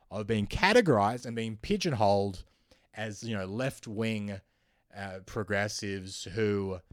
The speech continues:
hate, you know, the Liberal Party and hate Sky News and hate, you know, the Conservatives, et cetera. They're terrified of that type of criticism.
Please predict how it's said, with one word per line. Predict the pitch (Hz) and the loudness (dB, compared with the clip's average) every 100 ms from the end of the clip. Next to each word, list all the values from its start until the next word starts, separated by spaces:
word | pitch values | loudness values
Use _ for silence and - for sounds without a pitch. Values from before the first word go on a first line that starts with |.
| - - - | -16 -16 -12
hate, | - 113 107 - | 0 0 0 -6
you | - | -10
know, | 92 90 | -8 -6
the | 95 | -6
Liberal | 101 98 101 | -2 0 0
Party | 92 95 92 95 95 | 0 0 0 -4 -6
and | 90 | -8
hate | 76 110 104 104 - _ - _ _ - | -2 -2 -2 -6 -20 _ -20 _ _ -18
Sky | - 117 107 | -4 0 0
News | 95 98 98 92 | 0 -2 -2 -4
and | 92 | -4
hate, | 85 107 101 104 _ | 0 2 2 -2 _
you | - | -10
know, | 95 90 | -6 -6
the | 87 107 | -6 -8
Conservatives, | 113 101 107 98 95 90 | -8 -4 -2 -2 -2 -6
et | 90 | -6
cetera. | - 87 92 | -4 -4 -2
They're | 143 170 | 0 0
terrified | - - 214 294 196 - 139 139 139 135 | 4 4 6 2 0 -2 2 4 2 0
of | 117 107 | -2 -2
that | 113 113 | -4 -4
type | 113 107 98 | -6 -6 -6
of | - | -10
criticism. | - 254 294 220 107 80 | 2 4 6 4 0 -6